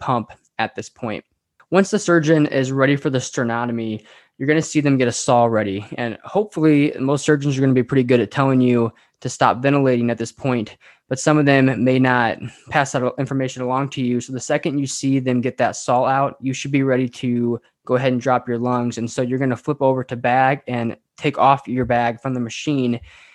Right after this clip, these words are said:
and, quote, "hold your ventilations," because you don't want the surgeon to saw through the sternum and into a lung. That would obviously be no bueno at the beginning of a case. So at this point,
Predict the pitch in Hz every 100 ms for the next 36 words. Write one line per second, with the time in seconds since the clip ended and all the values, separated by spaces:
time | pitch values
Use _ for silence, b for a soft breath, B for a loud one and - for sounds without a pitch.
0 | b - 131 - - 143 127 139 139 131
1 | 131 127 120 123 - 120 117 131 135 127
2 | 123 131 135 131 113 - 131 123 117 -
3 | 127 117 131 117 - 131 123 113 117 -
4 | 107 107 101 98 117 _ _ _ _ -
5 | 104 113 98 123 123 123 120 117 117 120
6 | 117 120 110 113 107 107 110 107 107 107
7 | - 98 104 - _ b b b b b
8 | b - 170 156 190 - 196 180 175